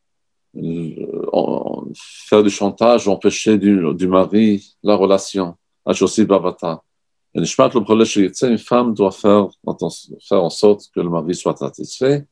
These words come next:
Les hommes elle doit également être, euh, être discrète par rapport au monde de la famille. Que des à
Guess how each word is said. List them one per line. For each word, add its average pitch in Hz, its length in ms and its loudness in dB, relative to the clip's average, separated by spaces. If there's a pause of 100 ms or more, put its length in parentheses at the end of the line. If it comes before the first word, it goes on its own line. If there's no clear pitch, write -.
(640)
Les 92 180 0
hommes 120 140 4 (1600)
elle 90 80 0
doit 104 180 4
également 107 300 4
être, 104 400 -2
euh, 82 580 2 (400)
être 95 180 0
discrète - 640 -2
par 90 140 -2
rapport 87 640 0 (160)
au 85 100 -4
monde 87 220 -2
de 82 60 0
la 73 80 -6
famille. 147 380 0 (520)
Que - 80 -6
des 113 600 4
à 95 140 2